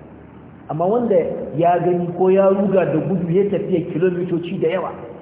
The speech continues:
har ƙafa shi ta, ta ɗashi, tun tana ruwa tana jini har ta bushe. Wasu da haka suka tsira. Tafiyar da za a awa uku ana yi a mota, haka za su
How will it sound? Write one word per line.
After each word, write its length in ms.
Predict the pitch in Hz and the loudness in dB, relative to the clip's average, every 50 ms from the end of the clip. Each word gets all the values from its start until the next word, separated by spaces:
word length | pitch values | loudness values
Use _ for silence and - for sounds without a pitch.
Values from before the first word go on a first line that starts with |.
| - - - | -20 -20 -8
har 120 | - 175 185 | -6 -6 -4
ƙafa 240 | - 208 190 196 - | -4 -2 -2 -2 -2
shi 80 | 180 - - | -4 -4 -4
ta, 180 | 170 185 185 185 - - - - - - | -2 -2 -2 -2 -4 -10 -14 -16 -10 -6
ta 180 | 185 196 196 190 214 | -4 -4 -4 -2 0
ɗashi, 340 | 220 220 220 226 220 - - - - - - - - - - - - | 0 0 0 0 -2 -6 -8 -10 -12 -12 -14 -14 -14 -14 -14 -8 -4
tun 160 | 196 214 202 | -4 -4 0
tana 300 | 196 233 226 226 190 165 | 0 2 2 2 2 2
ruwa 280 | 156 160 185 190 190 185 | 2 2 2 2 2 2
tana 260 | 190 190 196 196 180 151 139 | 2 0 0 0 0 0 0
jini 180 | 160 175 170 160 | -2 -2 0 -2
har 140 | 170 185 - - | -2 -2 -4 -2
ta 100 | 208 202 | -2 0
bushe. 320 | 190 190 196 202 - - - - - - - - - - - - - - - - - - - - - - - | 0 0 -2 -4 -4 -6 -10 -12 -12 -16 -16 -18 -20 -20 -16 -16 -16 -16 -16 -20 -20 -20 -20 -20 -20 -10 -10
Wasu 160 | 156 156 190 | -6 -4 -2
da 120 | 180 170 170 | -2 -2 -2
haka 120 | 170 151 - | -2 -4 -4
suka 120 | 151 143 | -4 -6
tsira. 240 | 123 113 110 107 104 - - - - - - - - - | -6 -6 -6 -8 -8 -10 -12 -16 -18 -18 -20 -20 -12 -8
Tafiyar 280 | - - 143 202 190 160 | -8 -6 -4 -4 -2 -2
da 80 | 226 | -2
za 120 | 202 208 - | -2 -2 -2
a 480 | 170 - 156 143 131 127 - - - 165 | -2 -2 -4 -4 -6 -6 -10 -10 -6 -2
awa 400 | 170 170 170 175 170 - - - | 0 0 0 0 -2 -4 -4 -4
uku 200 | 190 190 - 185 - | -4 -4 -4 -4 -4
ana 200 | 165 165 156 147 | -4 -2 -2 -2
yi 100 | 151 156 | -2 -2
a 100 | 147 135 123 | -4 -6 -6
mota, 280 | 135 143 143 139 120 - - - - - - - | -6 -6 -6 -6 -8 -8 -10 -14 -16 -16 -14 -8
haka 200 | - 180 180 170 | -8 -4 -4 0
za 160 | 147 160 156 | -2 0 -2
su 60 | 139 | -2